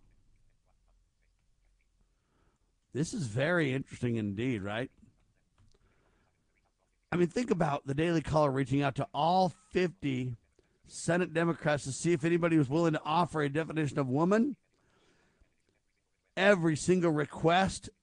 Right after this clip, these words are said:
was met with silence. Even Jackson jettisoned the definition, right? And you just say, "Sam, you're repeating this several times."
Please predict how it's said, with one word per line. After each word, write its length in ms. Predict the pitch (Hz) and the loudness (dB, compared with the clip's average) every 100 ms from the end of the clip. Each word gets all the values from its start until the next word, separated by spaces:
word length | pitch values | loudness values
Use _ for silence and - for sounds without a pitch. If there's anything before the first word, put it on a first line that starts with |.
| _ _ _ _ | _ _ _ _
was 240 | 147 139 127 | 2 2 2
met 300 | 151 170 165 | 0 0 0
with 120 | 151 | -2
silence. 880 | - - 160 156 117 90 - - - _ _ _ _ _ _ _ | -2 2 2 4 0 -8 -14 -20 -20 _ _ _ _ _ _ _
Even 340 | 165 202 196 170 | -2 2 4 4
Jackson 680 | 127 160 185 - 143 101 78 _ _ _ _ _ _ _ _ _ _ 123 - | 2 2 0 0 -2 -4 -10 _ _ _ _ _ _ _ _ _ _ -14 -12
jettisoned 880 | - 170 180 165 - 156 143 135 - | 0 2 4 2 2 0 0 -2 -6
the 160 | 131 143 | -2 -2
definition, 680 | 135 139 117 123 113 110 98 | 0 -2 -2 -4 -6 -8 -6
right? 300 | 123 175 - _ _ _ _ - _ _ _ _ _ _ _ _ _ _ _ | -4 -4 -4 _ _ _ _ -20 _ _ _ _ _ _ _ _ _ _ _
And 140 | 113 143 | -4 -2
you 60 | |
just 140 | 147 - | 0 0
say, 120 | 156 | -2
"Sam, 300 | - 170 185 | 0 0 2
you're 120 | 151 | 2
repeating 440 | 143 - 196 196 | 0 -2 -2 0
this 120 | 147 123 | -2 0
several 320 | 180 175 160 | 0 0 0
times." 380 | 160 160 117 | 0 -2 -4